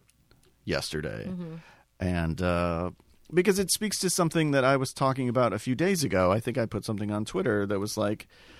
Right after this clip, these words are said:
Speaker 1: "Hey, instead of just complaining about all new movies," which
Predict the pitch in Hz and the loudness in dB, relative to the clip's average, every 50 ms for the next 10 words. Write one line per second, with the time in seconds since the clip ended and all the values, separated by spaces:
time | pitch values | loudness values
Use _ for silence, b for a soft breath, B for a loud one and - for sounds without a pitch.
0 | B B B B _ - 208 233 196 139 101 104 123 117 - - 156 180 202 202 | B B B B _ -6 -4 0 2 2 2 2 0 -2 -2 -4 -2 -2 0 0
1 | 170 139 143 156 143 - - - 139 123 - - 139 143 160 160 135 117 120 120 | -2 0 -2 -2 -2 0 0 0 2 4 4 4 4 2 2 2 2 4 4 2
2 | 117 - - 104 107 - 110 107 113 113 107 - - 92 113 113 117 123 123 117 | 2 2 0 -2 0 2 4 4 4 4 2 0 0 2 4 6 6 6 6 6
3 | 117 117 110 110 104 104 117 160 185 147 107 85 80 80 95 117 131 - - - | 6 6 6 4 4 4 6 4 4 4 2 0 0 0 -2 -2 -2 -6 -8 -10
4 | - - 98 98 98 - - | -8 -2 -2 -2 -2 -2 -6